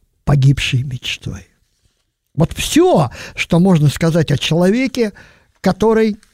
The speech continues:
бросает вызов Богу Израиля, Иисусу Христу, нашему Спасителю.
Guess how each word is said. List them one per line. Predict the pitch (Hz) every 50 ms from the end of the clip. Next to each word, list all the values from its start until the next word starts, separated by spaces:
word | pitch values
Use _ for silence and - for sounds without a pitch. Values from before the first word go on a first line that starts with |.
| _
бросает | - 123 117 180 196 190 190 - - 214 208 196 196 190 180 -
вызов | 185 180 196 202 175 147 170 165 147 131 - - - _ _ _ _ _ _ _ _ _ _ _ _ _
Богу | _ - 117 139 180 180 151 147 143 135
Израиля, | 120 135 143 160 175 190 185 165 147 131 120 113 - - _ _ _ _ _ _ _ _ _ _ _ _ _ -
Иисусу | 123 131 120 - - 160 - - 127
Христу, | 113 - 135 127 - - - - - 151 143 120 110 - _ _ _ _ _ _ _ _ _ _ _ _ _ _ _ _ -
нашему | 123 117 107 - - 123 113 110
Спасителю. | - - - - 127 120 - - 127 - - - - - -